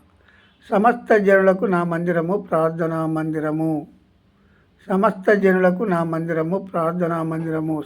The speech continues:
సమస్తం అంటే కొంతమందికా, అందరికా? దేవుని సువార్త ప్రకటించాలి కదా. తెలిసినవాడు,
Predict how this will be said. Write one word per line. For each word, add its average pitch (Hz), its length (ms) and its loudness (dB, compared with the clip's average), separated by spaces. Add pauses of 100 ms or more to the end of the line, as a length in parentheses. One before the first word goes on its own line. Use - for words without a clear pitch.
సమస్తం 190 560 0
అంటే 254 340 -6 (1120)
కొంతమందికా, 202 840 -2 (260)
అందరికా? 185 580 0 (3500)
దేవుని 226 400 6
సువార్త 214 380 2 (160)
ప్రకటించాలి 220 640 0
కదా. 175 480 -2 (600)
తెలిసినవాడు, 185 840 0